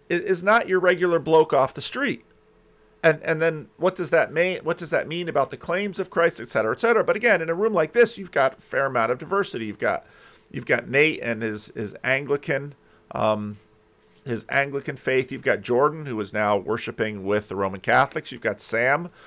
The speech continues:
who's this biblical Unitarian, and we've got John, who's a non-theist. And these are the kinds of conversations I come to this little corner for.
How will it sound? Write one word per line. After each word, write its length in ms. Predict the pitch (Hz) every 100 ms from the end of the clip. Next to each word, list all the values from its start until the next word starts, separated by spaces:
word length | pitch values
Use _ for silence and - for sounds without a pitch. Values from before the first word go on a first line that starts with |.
| - _
who's 280 | 120 120
this 240 | - 110 -
biblical 460 | - 135 139 131
Unitarian, 800 | 123 120 113 - 120 147 190 220
and 140 | 156 127
we've 120 | 120
got 220 | 135 107
John, 380 | 101 131 160 165
who's 180 | 165 151
a 60 |
non-theist. 680 | 143 208 220 143 107 104 -
And 260 | 156 156 143 - - - - - _ _ _ _ _
these 340 | - 254 294 311
are 60 |
the 100 | 294
kinds 460 | 262 - 214 247 247
of 140 | 247
conversations 840 | - 202 214 220 185 208 202 214 196
I 120 | 185
come 260 | - 226 214
to 140 | 196
this 280 | 202 190 -
little 220 | 202 196
corner 400 | 190 190 180 175
for. 540 | - - 196 135 -